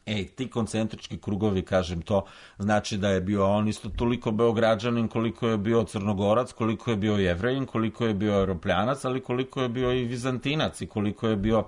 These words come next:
i, em, kažem, em, austrougarski a-, apatrit. Ali, em, on je shvatio ono što sam ja posle, kad sam otišao preko bare i živeo u Americi i studirao i radio tamo,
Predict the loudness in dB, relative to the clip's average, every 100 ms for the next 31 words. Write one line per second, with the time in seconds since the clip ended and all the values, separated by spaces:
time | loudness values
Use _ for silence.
0 | -4 -2 2 4 4 2 -2 0 0 2
1 | 0 4 4 4 2 2 0 0 -2 0
2 | 0 -2 -2 -2 -2 0 2 2 2 -2
3 | 0 -4 -2 -2 -2 -4 -14 -18 -20 -20
4 | -4 2 2 2 0 0 2 2 4 2
5 | 0 0 0 0 -4 0 -2 0 0 2
6 | 2 -2 -6 -2 0 2 0 2 0 0
7 | -4 -4 -2 0 2 2 2 0 -2 -2
8 | -2 -2 0 2 4 4 2 2 2 2
9 | 2 4 4 4 2 0 -2 -2 -2 0
10 | 2 4 4 4 4 4 2 0 0 0
11 | 2 2 2